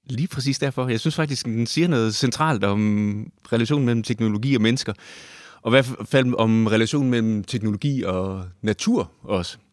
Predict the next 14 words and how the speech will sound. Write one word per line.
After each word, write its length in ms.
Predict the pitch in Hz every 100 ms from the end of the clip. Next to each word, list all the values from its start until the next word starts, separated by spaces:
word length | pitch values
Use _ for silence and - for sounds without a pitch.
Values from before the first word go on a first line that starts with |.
| _ _ _ _ _
Fordi 160 | - 117
vi 100 | 127
har 160 | 151
ofte 240 | 156 - 117
sådan 280 | 135 120 98
en, 160 | 95
øh, 500 | 92 92 90 90 90 87 - _ _ _ _ _ _ _ _ _ _ _ _ -
romantisk 560 | 120 123 156 117 - -
forestilling 600 | 123 143 - 92 92 95
om, 180 | 95 98
at 500 | 95 95 92 92 87 _ _ _ _ 123
det 80 |
mest 300 | 120 147 - -
essentielle 640 | 113 123 - 143 147 107